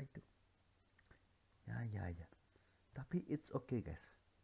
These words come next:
Kalau nanti ada pertanyaan, silakannya tulis di kolom komentar, guys.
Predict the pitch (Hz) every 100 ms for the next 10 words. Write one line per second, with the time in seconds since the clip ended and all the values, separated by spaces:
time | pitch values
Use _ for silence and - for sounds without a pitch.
0 | - - - - - - - - - -
1 | - - - - - - - - - 117
2 | 113 131 123 120 117 117 117 131 135 123
3 | 113 - 120 127 110 107 110 107 104 104
4 | - 110 107 107 110 110 104 101 90 82